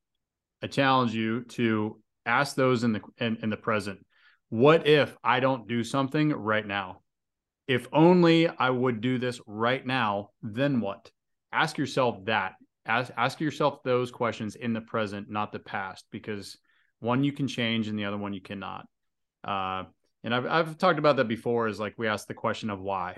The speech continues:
Why did that happen? Why, why, why, why, why? And you'll drive yourself crazy because you may never get an answer. But the one thing that you can do is ask yourself in the present, "What can I do right now?" You know, and, and that,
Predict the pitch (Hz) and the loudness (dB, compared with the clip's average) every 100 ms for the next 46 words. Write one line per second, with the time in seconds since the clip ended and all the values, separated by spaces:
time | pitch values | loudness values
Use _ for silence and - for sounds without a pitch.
0 | - - 104 104 101 95 117 120 120 117 | -4 0 0 -2 -4 -2 4 2 2 -2
1 | 110 104 104 104 104 101 101 98 98 98 | 0 2 2 2 0 0 -2 -2 -2 0
2 | 110 110 110 110 _ _ _ - 110 104 | 2 2 0 -4 _ _ _ -8 -4 -2
3 | 101 107 101 98 107 95 110 107 104 110 | 0 0 0 -2 -4 -4 -2 -2 -2 -4
4 | 101 104 95 101 98 98 98 95 92 90 | -4 -6 -6 -4 -4 -4 -4 -4 -6 -8
5 | 90 87 - 92 _ _ _ - 107 - | -12 -14 -14 -16 _ _ _ -4 -4 -4
6 | 110 110 117 120 120 117 113 98 - 127 | -6 0 0 2 2 0 -2 -8 -2 0
7 | 120 113 107 110 104 107 101 110 104 110 | 2 2 -2 -4 -2 -2 -2 -8 -4 -2
8 | 104 - _ - 113 104 - 143 127 110 | -2 -6 _ -8 -6 -6 2 4 4 2
9 | 104 - _ _ - 107 135 - - 139 | -4 -8 _ _ -8 2 2 2 -4 -2
10 | 131 123 120 107 113 113 113 113 - 107 | 2 2 2 0 0 0 -2 -4 -6 -2
11 | 107 104 101 90 92 _ _ _ _ _ | -2 -2 -6 -6 -10 _ _ _ _ _
12 | _ _ _ - 104 95 98 - 113 - | _ _ _ -10 -6 -4 -4 -4 -8 -4
13 | 117 110 107 113 113 | -4 -4 -4 -2 -2